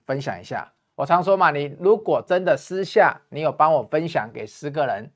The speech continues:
二十个人，你跟我讲嘛，你传给我看，我很开心，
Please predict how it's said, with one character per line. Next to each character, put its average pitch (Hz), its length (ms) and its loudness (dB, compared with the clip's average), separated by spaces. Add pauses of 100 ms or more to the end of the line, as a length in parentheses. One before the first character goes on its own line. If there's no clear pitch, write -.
二 170 100 -2
十 151 140 -10
个 127 140 -6
人， 107 200 -8
你 123 60 -16
跟 196 180 2
我 202 120 4
讲 143 200 0
嘛， 117 280 -10
你 135 100 -12
传 151 180 -4
给 165 80 -2
我 147 100 2
看， 135 220 -2
我 135 140 -2
很 117 80 -10
开 123 240 -6
心， 120 300 -16